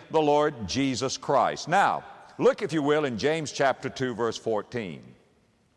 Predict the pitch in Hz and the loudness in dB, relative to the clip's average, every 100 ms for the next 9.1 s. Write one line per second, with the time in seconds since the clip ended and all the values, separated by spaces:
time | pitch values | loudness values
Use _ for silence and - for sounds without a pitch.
0 | _ - - - _ 240 277 208 156 135 | _ -20 -20 -20 _ 2 4 2 0 2
1 | 143 135 180 180 151 123 123 107 120 110 | 2 2 -2 -2 -4 -2 -2 0 0 0
2 | 123 117 123 113 135 120 123 117 101 175 | 0 0 0 -2 0 0 0 -2 0 0
3 | 202 202 196 180 - 139 123 139 127 123 | 2 0 -2 -6 -2 -2 -2 0 2 2
4 | - - - - 101 147 156 117 135 113 | -4 -20 -20 -4 2 2 2 0 0 0
5 | 110 123 - 233 226 92 69 - - - | -4 -4 0 2 0 -2 -8 -18 -20 -20
6 | - - 80 202 277 294 196 156 226 233 | -20 -8 2 4 4 0 -2 0 2 2
7 | - 143 151 151 151 - 180 170 170 170 | 0 -4 2 2 2 2 4 4 2 0
8 | - 180 - 185 208 285 285 - - - | -2 -4 -2 -2 0 0 0 -4 -16 -16